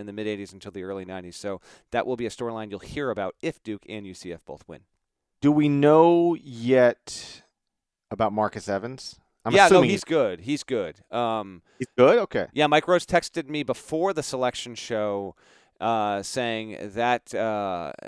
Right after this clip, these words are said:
Speaker 1: all things came back negative. He's like, "He's healthy. He's gonna be good to play," which, which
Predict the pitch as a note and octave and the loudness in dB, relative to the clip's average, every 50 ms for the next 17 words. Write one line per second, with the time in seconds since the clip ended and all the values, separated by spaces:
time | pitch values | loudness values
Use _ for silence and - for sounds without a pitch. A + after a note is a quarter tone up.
0 | - - - - - B2+ C3+ C3+ C#3+ C3+ B2 - - B2+ A#2+ A#2+ A2 G2+ B2 B2 | -16 -12 -8 -2 0 0 0 0 -2 -6 -8 -8 -8 -6 -4 -4 -4 -2 -2 -2
1 | B2 B2 A2+ G2 G2+ B2+ B2+ A2+ A#2 F#2 - C3 A#2+ - C3+ B2+ - - B2 A#2 | -2 -4 -4 -8 -10 -10 -8 -6 -8 -8 -8 -8 -4 -2 -2 -2 -2 -4 -6 -8
2 | B2+ A#2+ C3 A#2+ A#2 A#2 A2 A#2+ A2 - - - A#2 A2+ A2 A2 G#2 - - - | -8 -10 -10 -12 -10 -8 -8 -8 -8 -8 -8 -6 -4 -2 -2 -2 -4 -8 -14 -20
3 | _ - A#2 B2+ B2+ - - - F2 - B2+ B2+ A#2 - A#2+ | _ -8 -6 -6 -6 -6 -8 -16 -10 -8 -6 -6 -6 -8 -8